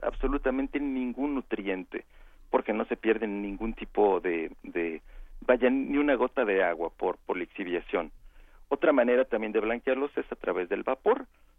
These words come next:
Cortamos nuestros vegetales, lo ponemos en una vaporera. Si hablamos de conservación de nutrientes,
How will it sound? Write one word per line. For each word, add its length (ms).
Cortamos 380
nuestros 280
vegetales, 520
lo 140
ponemos 400
en 100
una 200
vaporera. 500
Si 60
hablamos 300
de 80
conservación 640
de 80
nutrientes, 680